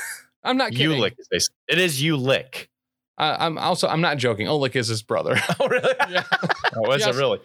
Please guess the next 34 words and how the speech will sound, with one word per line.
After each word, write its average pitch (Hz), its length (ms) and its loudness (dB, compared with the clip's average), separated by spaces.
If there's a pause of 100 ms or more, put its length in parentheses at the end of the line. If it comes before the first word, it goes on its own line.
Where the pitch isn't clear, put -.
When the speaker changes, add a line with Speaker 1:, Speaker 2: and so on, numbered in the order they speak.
(140)
Speaker 2:
he 196 100 2
also 190 200 2
has 156 120 0
a 131 40 -2
sister. 113 400 0
Speaker 1:
Is 120 140 0
their 147 140 0
dad 143 260 4
Omek? 123 460 0 (480)
Speaker 2:
Uh, 180 640 0 (640)
<sighs> - 40 -6 (640)
Speaker 1:
The - 100 -8
choice - 340 -6
is - 180 -12
yours. - 500 -8
Speaker 3:
I'll 104 100 -2
check - 180 0
Speaker 1:
His - 80 -4
Speaker 3:
right 98 100 0
now. 101 140 -2
Speaker 1:
yours. 78 120 -6
Speaker 2:
His 107 100 -2
dad 117 260 0
has 123 180 -2
a 123 40 -2
name, 113 340 0
and 110 100 -2
I 104 80 -2
don't 101 220 -4
know 110 80 -4
what 107 160 -2
it 101 100 -2
is 101 140 -2
offhand. 101 500 -4